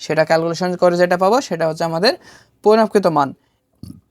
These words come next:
এবং ত্রুটি ক্যালকুলেশনের পরে আমরা যেটা পাবো সেটা হচ্ছে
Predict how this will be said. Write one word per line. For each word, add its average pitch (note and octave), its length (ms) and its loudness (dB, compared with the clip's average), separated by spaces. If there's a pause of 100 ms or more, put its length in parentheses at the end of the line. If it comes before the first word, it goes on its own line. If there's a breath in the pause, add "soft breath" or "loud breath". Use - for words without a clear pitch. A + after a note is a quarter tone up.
(220)
এবং E3 260 0
ত্রুটি F#3+ 340 2
ক্যালকুলেশনের F#3 560 0
পরে F3+ 200 2
আমরা E3+ 160 0
যেটা E3+ 160 -2
পাবো E3+ 200 2
সেটা F3+ 240 -6
হচ্ছে A#3 280 -2